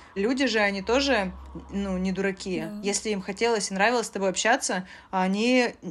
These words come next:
Speaker 1: не бросят тебя вместе с твоим бывшим только из-за того, что они встали на твою сторону,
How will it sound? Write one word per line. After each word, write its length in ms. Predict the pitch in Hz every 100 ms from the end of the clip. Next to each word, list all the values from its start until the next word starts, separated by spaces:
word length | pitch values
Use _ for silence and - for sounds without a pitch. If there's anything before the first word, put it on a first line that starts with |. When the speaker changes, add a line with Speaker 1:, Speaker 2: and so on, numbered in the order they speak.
| -
Speaker 1:
не 140 | 196 202
бросят 400 | 196 285 302 269
тебя 340 | 214 196 233
вместе 400 | 196 196 208 208
с 60 | 202
твоим 420 | 196 196 196 190
бывшим 380 | 175 277 - 202
только 260 | 196 190 190
из-за 140 | 175
того, 180 | 185 220
что 160 | -
они 140 | 190 180
встали 260 | - 196
на 100 | 190
твою 180 | 185 185
сторону, 460 | 185 196 170 160